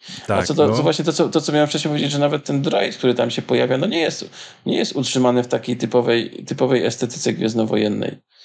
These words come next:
Speaker 1: On tam ma ten fotoreceptor niby po-, podobny do tego, co miały astromechy,
Speaker 2: Mhm.
Speaker 1: ale mimo wszystko to nie jest, to, to, to ciężko by go było skojarzyć. Osoba nie, nie, nie,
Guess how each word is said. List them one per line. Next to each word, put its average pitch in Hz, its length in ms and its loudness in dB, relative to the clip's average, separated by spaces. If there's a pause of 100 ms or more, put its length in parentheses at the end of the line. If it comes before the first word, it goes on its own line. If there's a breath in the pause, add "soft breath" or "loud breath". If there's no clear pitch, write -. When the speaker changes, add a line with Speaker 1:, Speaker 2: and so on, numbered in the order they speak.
(200 soft breath)
Speaker 1:
On - 120 -2
tam 165 140 2
ma 180 140 0
ten 143 160 0
fotoreceptor 127 760 4
niby 117 220 0
po-, 117 200 0
podobny 120 540 0
do 113 100 0
tego, 117 240 -2
co 113 140 -4
miały 113 400 0
astromechy, 113 880 -2 (300)
Speaker 2:
Mhm. 101 260 0
Speaker 1:
ale 123 140 2
mimo 156 240 2
wszystko 156 500 0 (140)
to 175 100 0
nie 311 200 0
jest, - 440 -8 (100)
to, 170 120 -2
to, - 180 0
to 160 200 0 (760 loud breath)
ciężko - 400 -4
by 139 120 -2
go 139 120 2
było 135 240 2
skojarzyć. - 480 -4
Osoba 143 300 0
nie, 143 100 0
nie, 135 260 2
nie, 127 200 2